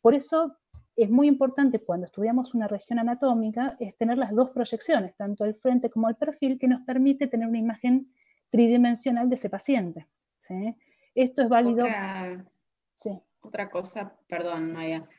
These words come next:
Speaker 2: para acordarse bien, eh, lo que Maya les decía, cuál es derecho y cuál es izquierdo,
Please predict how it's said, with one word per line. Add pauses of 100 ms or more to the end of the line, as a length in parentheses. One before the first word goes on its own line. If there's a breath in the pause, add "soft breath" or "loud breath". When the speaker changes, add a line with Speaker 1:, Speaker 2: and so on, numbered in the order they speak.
(320 soft breath)
Speaker 2:
para (800)
acordarse
bien,
eh,
lo
que
Maya
les
decía,
cuál
es
derecho
y
cuál
es
izquierdo,